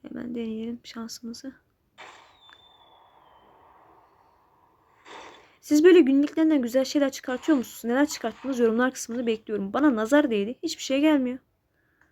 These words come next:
O Ducati zamanı her şeye tek atıyordum. Destansı geliyordu. Onun haricinde motor desenleri geliyordu. Silahlar falan çıkıyordu. Şimdi hiçbir şey çıkmıyor.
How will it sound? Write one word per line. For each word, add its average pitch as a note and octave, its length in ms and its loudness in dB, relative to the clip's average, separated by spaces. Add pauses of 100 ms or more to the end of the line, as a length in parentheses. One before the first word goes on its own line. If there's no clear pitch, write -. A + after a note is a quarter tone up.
(500)
O B3+ 100 0
Ducati E4 360 4
zamanı C4+ 540 2 (240)
her G4+ 200 4
şeye F#4+ 200 4
tek F#4+ 160 2
atıyordum. C4+ 500 2
Destansı D4 500 2
geliyordu. C#4+ 720 4 (480)
Onun C4 140 -2
haricinde C#4 300 4
motor C4 300 4
desenleri C#4 500 2
geliyordu. C4+ 380 0
Silahlar C4 460 0
falan C#4+ 240 4
çıkıyordu. B3+ 320 -4
Şimdi C#4+ 200 0
hiçbir - 160 -10
şey D4+ 120 2
çıkmıyor. A3 420 -8